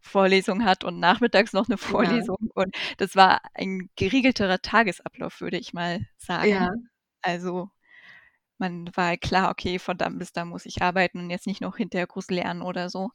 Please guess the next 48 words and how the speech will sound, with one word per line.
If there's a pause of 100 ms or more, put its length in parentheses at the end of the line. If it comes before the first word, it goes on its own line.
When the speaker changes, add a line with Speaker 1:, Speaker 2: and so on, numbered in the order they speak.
(180)
Speaker 2:
Ja. (220)
Speaker 1:
Aber
sonst
hat
es
sich
tatsächlich
nicht
so
doll (140)
unterschieden,
<laughs>
also (1120)
Speaker 2:
Und,
äh, (240)
hast
es,
hast
es
ja
auch,
äh,
mit
dem
Ziel
gemacht,
auch
so
'n
bisschen (140)
direkter
in
die
Kultur
oder
in,
in
das
schwedische
Alltagsleben
so
eingebunden
zu
werden.
Hat
das
gut
funktioniert?